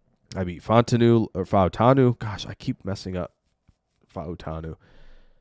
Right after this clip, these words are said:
And, like, he's just gonna have those, those type of reps that blow you away, realize, "Yep, first round pick, locked and loaded, top fifteen. If the medicals are okay, see ya. Like, I, I don't need to be here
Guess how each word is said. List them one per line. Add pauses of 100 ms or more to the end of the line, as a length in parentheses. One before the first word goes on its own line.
(200)
And,
like,
he's
just
gonna
have
those,
those
type
of
reps
that
blow
you
away,
realize,
"Yep,
first
round
pick,
locked
and
loaded,
top
fifteen. (460)
If
the
medicals
are
okay,
see
ya. (300)
Like,
I,
I
don't
need
to
be
here